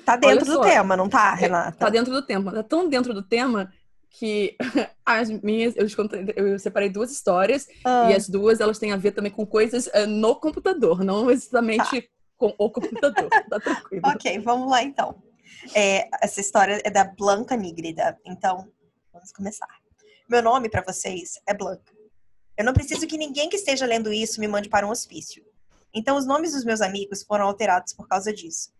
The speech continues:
Speaker 1: Desde pequena, eu sempre fiquei intrigada e talvez um pouco obcecada com o paranormal. Hoje, eu tenho dezoito anos e me considero uma pseudo-expert no assunto. Fantasmas, demônios, poltergeists, pé grande, o que quer que seja.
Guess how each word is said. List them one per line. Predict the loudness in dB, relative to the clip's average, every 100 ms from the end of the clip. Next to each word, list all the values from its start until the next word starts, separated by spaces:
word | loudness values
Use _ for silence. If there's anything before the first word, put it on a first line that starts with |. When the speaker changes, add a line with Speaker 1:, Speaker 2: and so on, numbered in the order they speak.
| _ _ _ _ _
Speaker 1:
Desde | -4 -2 -2
pequena, | -6 -2 -2 -2 -8 -12 _
eu | -8
sempre | -6 -8
fiquei | -10 -8
intrigada | -8 -6 0 2 2 -2
e | -8
talvez | -8 -6 -6
um | -6
pouco | -6 -6
obcecada | -6 -8 -2 -2 -2
com | -8
o |
paranormal. | -6 -6 -6 -6 -6 -6 -14 _ _ -20 -20 -20 _ -2
Hoje, | 0 0 -4 -16 _ -6
eu | -2
tenho | -2 -2
dezoito | 0 0 0 -2
anos | -2 -6
e | -8
me | -8
considero | -8 -8 -4 -2 -2
uma | -6
pseudo-expert | -8 -8 -2 0 -2 -10 -2 -2 -2 -6
no | -8
assunto. | -8 -14 -20 _ _ _ -20 -20 _ _ _
Fantasmas, | 0 4 4 4 2 -4
demônios, | -4 -2 2 4 4 -2 -4
poltergeists, | -10 -8 -8 0 0 0 -6 -8
pé | -6 -6
grande, | -6 -6 -8 -12
o | -12
que | -10
quer | -4 -4
que | -4
seja. | -14 -14 -16